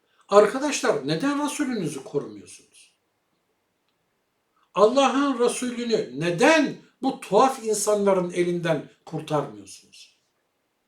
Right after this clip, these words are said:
İnsan elçisine,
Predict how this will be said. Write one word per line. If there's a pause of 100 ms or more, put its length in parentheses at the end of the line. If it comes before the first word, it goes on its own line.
(1000)
İnsan (840)
elçisine,